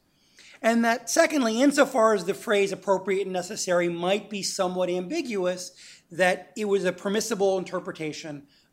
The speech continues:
by the agency to read the word appropriate to focus on things like, uh, whether or not it's possible to control the emissions and not on, on whether or not it is particularly costly, let alone whether or not,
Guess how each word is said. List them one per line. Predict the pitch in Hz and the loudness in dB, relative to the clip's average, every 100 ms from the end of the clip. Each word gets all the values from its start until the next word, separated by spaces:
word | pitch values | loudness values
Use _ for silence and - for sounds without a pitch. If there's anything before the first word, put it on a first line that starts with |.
| - | -4
by | 165 170 | 2 2
the | 175 160 | 2 2
agency | 151 147 151 - 139 139 - _ | 0 -2 -6 -6 -10 -10 -18 _
to | - 180 | -8 -6
read | 165 196 160 | -2 -2 0
the | 185 | 2
word | 180 175 | 2 2
appropriate | 175 - 175 175 170 151 156 - _ _ | -2 -2 -2 -2 -4 -4 -4 -12 _ _
to | - | -10
focus | 180 190 175 170 | -2 0 0 -2
on | 170 160 | -4 -4
things | 156 - 196 185 143 | -6 -2 0 0 -2
like, | 165 160 160 156 156 - _ _ 185 | -2 0 2 0 -6 -20 _ _ -2
uh, | 156 147 | 0 0
whether | - - 185 170 165 | -4 -8 0 2 2
or | 160 | 0
not | 151 | 0
it's | 147 - | -2 -6
possible | - 151 131 175 147 143 - _ | -2 -2 -2 -4 -2 -4 -6 _
to | - | -10
control | 165 151 160 | -8 -2 -2
the | 147 | -2
emissions | 147 143 - 160 147 | -2 -4 -6 -10 -10
and | - 147 | -6 -4
not | 147 156 160 | 0 0 0
on, | 151 151 170 - | -2 -6 -12 -14
on | 151 143 | -12 -8
whether | 147 147 143 | -8 -6 -8
or | 143 | -8
not | 143 139 143 _ _ - | -10 -14 -16 _ _ -12
it | 147 | -12
is | 143 | -10
particularly | 151 151 - 165 143 | -10 -10 -12 -10 -10
costly, | 139 151 143 - 165 147 135 _ _ - | -4 -4 -4 -6 -10 -8 -10 _ _ -10
let | 151 147 | -6 -4
alone | 143 143 151 147 | -4 -2 -2 -4
whether | 143 139 139 135 | -6 -6 -6 -6
or | |
not, | 135 135 139 - | -6 -8 -10 -16